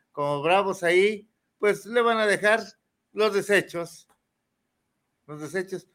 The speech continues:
Como saben que la afición no conoce de béisbol ahí en León, ellos van a la variedad de que da el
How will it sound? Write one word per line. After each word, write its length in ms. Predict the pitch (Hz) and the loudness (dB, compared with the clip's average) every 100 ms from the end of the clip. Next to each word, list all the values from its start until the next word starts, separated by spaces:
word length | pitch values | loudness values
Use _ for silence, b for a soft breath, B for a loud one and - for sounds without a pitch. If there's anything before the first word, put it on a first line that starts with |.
| _ | _
Como 240 | 170 170 180 | -4 -2 4
saben 320 | 220 226 196 | 4 4 0
que 100 | 202 | -2
la 80 | 185 | -2
afición 380 | 185 180 226 220 | -4 -4 -4 -4
no 120 | 220 | -6
conoce 340 | 214 220 196 | -6 -6 -4
de 80 | 202 | -4
béisbol 360 | 214 208 214 214 | -2 -2 -2 -2
ahí 140 | 214 | -2
en 100 | 214 | -2
León, 540 | 214 220 214 214 - _ _ _ _ _ _ | -4 -4 -4 -8 -16 _ _ _ _ _ _
ellos 240 | - 214 196 | 0 2 4
van 180 | 214 208 | 2 2
a 60 | |
la 140 | 202 180 | 2 2
variedad 420 | 175 180 185 202 | 2 2 0 0
de 160 | 196 | -2
que 140 | 196 175 | -2 0
da 220 | 190 196 | 2 2
el 280 | 180 143 | 0 -6